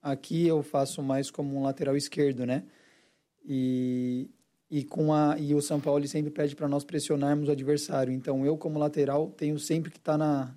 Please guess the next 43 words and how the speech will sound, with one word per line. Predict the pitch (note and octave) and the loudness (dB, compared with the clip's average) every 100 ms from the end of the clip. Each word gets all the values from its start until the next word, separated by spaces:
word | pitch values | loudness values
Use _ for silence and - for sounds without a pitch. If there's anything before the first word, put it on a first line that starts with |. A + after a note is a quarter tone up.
| - | -6
na | C#3 | -4
cola | C3+ - D3+ D3 | -2 0 2 2
ali | C#3+ C#3 | 2 2
do | C#3+ | 0
ponta | - E3 G3+ F#3 D#3+ | 0 2 2 2 2
ou | E3+ | 2
do | E3 | 2
lateral | D#3+ D#3+ D3+ D3 D3+ D3+ | 2 2 2 2 2 0
direito | C#3 C#3+ C#3+ C#3+ D3+ | 0 2 2 0 -2
adversário. | C3+ C#3 D#3 - C#3 B2+ - _ _ _ _ D#3+ | -2 -2 -2 -2 -2 -2 -6 _ _ _ _ -12
E | |
por | - D3+ | -2 2
isso | D3 D3 - | 2 0 0
que | E3 | 0
eu | |
acabo | D3 D3+ D3 D3 | 2 0 0 2
ainda, | D3+ D3+ | 0 -2
é, | D3+ C3+ | 0 0
sempre | C3 D#3 D3+ | 0 -2 -2
tendo | - D3+ | 0 0
que | D3+ | 0
ter | D#3 | 0
esse | D3 - | 0 -2
primeiro | D#3 D3 C#3+ | 0 0 2
combate | D#3 C#3 C#3+ D#3+ - _ _ _ | 0 2 0 0 -10 _ _ _
e, | D#3+ D3 C#3+ C#3+ C#3 | -4 -2 0 -2 -2
consequentemente, | E3 C3+ - D3+ C#3+ C#3+ D3+ D3+ D#3 D3 C3+ B2 C3+ - | -4 -4 -4 -4 -2 0 0 0 -2 -2 -2 -6 -10 -10
é, | C#3 B2+ B2+ | -6 -4 -4
dando | C3 C#3 C#3 | -2 -2 0
mais | C#3 C#3 C3+ B2 - - - _ _ _ _ _ _ _ - | -2 0 0 -2 -6 -14 -18 _ _ _ _ _ _ _ -8
interceptações | D3+ D#3 - C#3 - C3 - E3 F3 D3+ | -4 -2 -2 -4 -2 -2 2 2 2 2
ou | D3+ | 2
desarmes | C#3+ B2+ C#3 D3+ D#3+ | 2 2 2 2 0
do | C#3+ D3+ | -2 -2
que | - | 0
o, | D3+ D#3 D3 | 2 2 0
do | C#3+ C#3+ | -2 -4
que | C#3 | -2
a | C#3+ | 0
nossa | C#3+ C#3+ | 0 0
linha | C#3+ C#3+ | 0 0
defensiva, | C#3+ D3 D#3 - C#3 B2 | -2 -2 -6 -4 -4 -2
né? | B2+ D3 | -2 -4